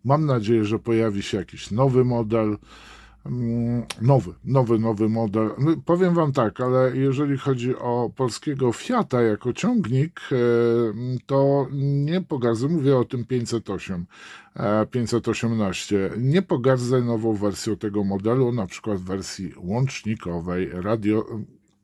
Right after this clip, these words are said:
radiowej, zaraz, telefonicznej, o. To wszystko, moi mili. Zapraszam do komentowania, lajkowania, tak lajkowania i uprzejmie proszę, jeżeli coś wam się nie podoba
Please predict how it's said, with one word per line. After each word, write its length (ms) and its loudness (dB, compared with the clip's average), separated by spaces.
radiowej, 680 0
zaraz, 500 -6
telefonicznej, 760 0
o. 200 -6
To 100 -8
wszystko, 380 -4
moi 180 -2
mili. 340 -8
Zapraszam 580 0
do 100 -6
komentowania, 920 0
lajkowania, 1000 2
tak 200 2
lajkowania 800 -2
i 340 -4
uprzejmie 760 0
proszę, 440 0
jeżeli 380 2
coś 220 -2
wam 220 -2
się 180 -2
nie 180 0
podoba 600 -2